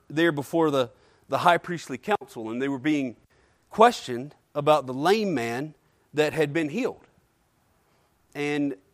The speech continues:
they told the council this, "And there's no salvation, there is salvation in no one else,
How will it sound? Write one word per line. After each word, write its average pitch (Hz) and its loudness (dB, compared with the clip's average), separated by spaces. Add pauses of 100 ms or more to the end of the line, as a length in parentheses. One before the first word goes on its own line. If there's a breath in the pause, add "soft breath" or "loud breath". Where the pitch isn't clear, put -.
(160)
they 151 -4
told 180 -4 (240)
the 135 -10
council 147 -6 (220)
this, 135 -6 (2500 soft breath)
"And 147 -4
there's 147 0
no 165 2
salvation, 165 2 (220)
there 143 -2
is - -10
salvation 170 0
in 127 0
no 151 2
one 190 2
else, - -6